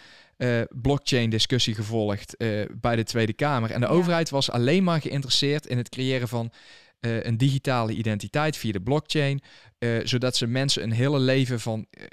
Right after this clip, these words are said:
Speaker 1: cradle to grave konden volgen. De, als, als ze hier nu een, een, een bubbel van maken, dan kun je daar dus nooit de voordelen van,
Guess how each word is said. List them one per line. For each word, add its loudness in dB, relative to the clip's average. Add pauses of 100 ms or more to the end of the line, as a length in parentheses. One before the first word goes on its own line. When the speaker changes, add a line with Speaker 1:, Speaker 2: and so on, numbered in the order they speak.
(100)
Speaker 1:
cradle 2
to -4
grave 2
konden -2
volgen. -2 (340)
De, -6 (960)
als, 2
als 2
ze 0
hier 2
nu 4
een, -2
een, -6
een -4
bubbel 2
van 0
maken, -4 (500)
dan -2
kun 0
je 2
daar 0
dus -2
nooit 0
de -2
voordelen 2
van, -2